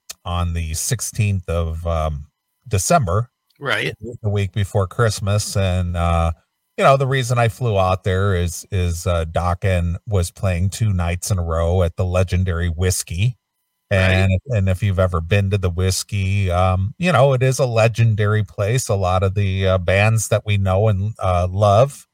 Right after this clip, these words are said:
Speaker 1: all basically got their start there, or they springboarded into national or international fame once they, uh, landed their gig at the Whiskey, you know, be it,
Speaker 2: Uh-huh.
Speaker 1: uh,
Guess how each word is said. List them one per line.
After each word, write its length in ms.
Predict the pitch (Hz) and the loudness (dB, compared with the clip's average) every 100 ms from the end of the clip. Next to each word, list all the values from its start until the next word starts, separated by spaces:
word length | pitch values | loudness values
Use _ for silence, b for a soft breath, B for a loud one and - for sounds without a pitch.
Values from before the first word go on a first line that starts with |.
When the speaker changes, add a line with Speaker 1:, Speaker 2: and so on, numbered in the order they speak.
| _ _ - | _ _ 0
Speaker 1:
all 280 | 98 107 | 4 4
basically 680 | 104 98 113 - 110 113 107 | 2 -2 -2 -4 -4 -2 -2
got 320 | 92 95 104 | 0 0 0
their 300 | 104 104 101 90 _ | 0 0 -2 -6 _
start 400 | - - 104 156 - | -10 -4 2 2 0
there, 320 | 98 95 139 | -2 2 2
or 320 | 107 92 95 90 | 2 0 0 -2
they 240 | 101 98 | -2 0
springboarded 1000 | 98 - - 131 131 131 113 117 117 110 | -2 -4 -4 0 2 2 2 2 2 0
into 680 | 107 110 107 120 107 101 95 - _ _ | 0 0 0 0 0 0 -4 -8 _ _
national 520 | 110 107 110 107 127 113 | 0 0 0 0 2 2
or 260 | 95 95 - | 2 -2 -2
international 760 | 117 113 107 101 110 - 107 | 0 0 0 0 -2 0 -2
fame 480 | 98 - 98 110 120 | -2 -2 0 2 2
once 420 | 104 95 110 - - | 2 2 2 -2 -4
they, 420 | 104 104 104 104 | -2 0 0 2
uh, 260 | 107 107 107 | 4 4 2
landed 520 | 95 107 117 127 123 | 2 2 2 2 2
their 160 | 117 110 | 2 0
gig 260 | 92 113 | 0 0
at 140 | 120 - | 0 -2
the 80 | |
Whiskey, 520 | 120 135 185 - 76 - _ _ _ _ _ | -2 -2 -2 -6 -10 -12 _ _ _ _ _
you 100 | 98 | -4
know, 200 | 92 90 | 0 0
be 240 | 87 104 | 0 2
it, 80 | 98 | 2
Speaker 2:
Uh-huh. 180 | 98 180 | 0 0
Speaker 1:
uh, 120 | 98 | 2